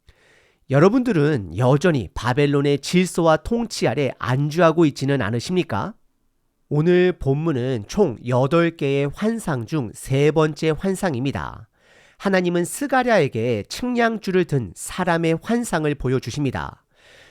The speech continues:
그런데 그 환상에서 가장 놀라운 장면은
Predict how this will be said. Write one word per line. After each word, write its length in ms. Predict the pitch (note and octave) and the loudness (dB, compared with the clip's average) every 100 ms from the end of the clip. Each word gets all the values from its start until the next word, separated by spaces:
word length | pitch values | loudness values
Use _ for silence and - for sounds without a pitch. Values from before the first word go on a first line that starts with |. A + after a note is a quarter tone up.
| _ | _
그런데 340 | - F#3 F#3+ F#3+ | 2 2 4 2
그 220 | - D#3+ | 2 -2
환상에서 840 | - B3 C4 B3+ G3 - A2+ A2+ - | 0 -2 0 0 0 -2 -2 -4 -6
가장 480 | - B2+ C#3+ C#3+ A#2 | -4 -2 0 0 0
놀라운 540 | C3+ E3+ E3 E3 E3 | 2 4 4 4 0
장면은 680 | A2 A#2+ A#2+ A#2+ F3+ B2 | -4 -4 -2 2 2 2